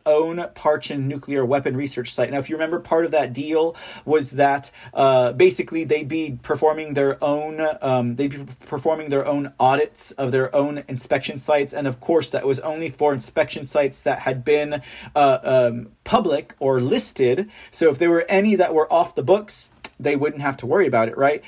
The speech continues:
So this Senator Markey, back in two thousand fifteen, he was supportive of that. Now, Markey topped the list of the candidates who were supported by the Iran lobby,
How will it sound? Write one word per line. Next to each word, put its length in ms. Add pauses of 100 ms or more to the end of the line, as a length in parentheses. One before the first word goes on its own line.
(140)
So 240
this 180
Senator 300
Markey, 500
back 220
in 80
two 80
thousand 240
fifteen, 280
he 160
was 140
supportive 360
of 100
that. 260 (240)
Now, 200
Markey 580
topped 420
the 100
list 280
of 80
the 80
candidates 540
who 120
were 80
supported 580
by 200
the 200
Iran 460
lobby, 640